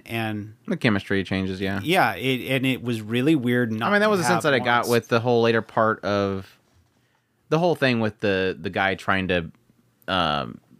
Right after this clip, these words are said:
Speaker 2: debt challenged Lawrence to the whole bet and for her hand or whatever. He was trying to free her,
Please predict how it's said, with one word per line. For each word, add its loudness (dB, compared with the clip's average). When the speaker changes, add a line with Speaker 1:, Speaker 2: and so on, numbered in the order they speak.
Speaker 2:
debt -2
challenged -4
Lawrence 0
to -4
the -2
whole -4
bet 0
and -4
for 0
her -4
hand -2
or -6
whatever. -4
He 0
was 2
trying -2
to -2
free -6
her, -6